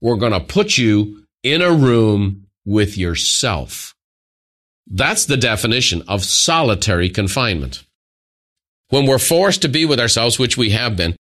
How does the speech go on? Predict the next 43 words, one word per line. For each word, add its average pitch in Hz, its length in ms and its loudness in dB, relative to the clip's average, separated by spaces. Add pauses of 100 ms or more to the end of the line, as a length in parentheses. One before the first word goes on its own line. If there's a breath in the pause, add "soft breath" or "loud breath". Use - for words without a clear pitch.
it's - 240 -2
okay. 170 440 0 (120)
It 113 160 -6
can 214 320 -2
be 185 80 0
solitude. 135 560 -2
And - 140 -6
like 160 160 -2
I 180 80 0
said, 160 280 -2 (320)
I've 180 220 -2
learned 165 280 2
to 156 40 2
enjoy 139 300 2
my 123 140 2
own 127 160 2
company 131 420 -2
in 104 60 0
a 101 40 0
way 107 200 0
like 113 240 -2
I've 135 140 0
never 180 300 0
done 104 240 0
before. 80 380 -6 (560)
Every 233 240 -2
weekend, 123 480 -2 (360)
I 147 140 -2
would 147 120 2
say 147 160 0
on 156 260 -2
average 107 400 -2
for 127 100 -2
the 113 100 -2
past 117 280 -2
twenty 120 320 -2
years, 90 240 0 (260)
we 147 120 4
would 147 140 0
have 123 140 0
anywhere 110 260 0
from 85 120 -4
fifty 165 580 -4